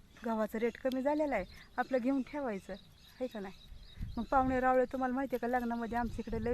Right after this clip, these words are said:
पाहुणे रावळे असतात, दहा दहा, पंधरा, पंधरा दिवस येऊन राहतात. मग त्याच्यामुळे आपलं गहू असलं म्हणजे आपलं मस्तपैकी पिठाचं कमी नसावं. म्हणजे आमच्या इकडं असतंच, लग्न कार्य चालू झालं ना की दोन चार पोती गव्हाची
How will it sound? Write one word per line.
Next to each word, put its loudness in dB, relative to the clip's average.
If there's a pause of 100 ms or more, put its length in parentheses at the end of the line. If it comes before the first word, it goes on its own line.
पाहुणे 0
रावळे 0
असतात, -4
दहा 0
दहा, -2
पंधरा, -2
पंधरा -2
दिवस -4
येऊन -4
राहतात. -4
मग 0
त्याच्यामुळे 4
आपलं 2
गहू 8
असलं 2
म्हणजे 0
आपलं 0 (540)
मस्तपैकी 0
पिठाचं -2 (300)
कमी 2
नसावं. -4
म्हणजे 0
आमच्या 4
इकडं 2
असतंच, -2
लग्न -2
कार्य -2
चालू -4
झालं -4
ना -8 (520)
की -2
दोन 0
चार -2 (120)
पोती -4 (1300)
गव्हाची -2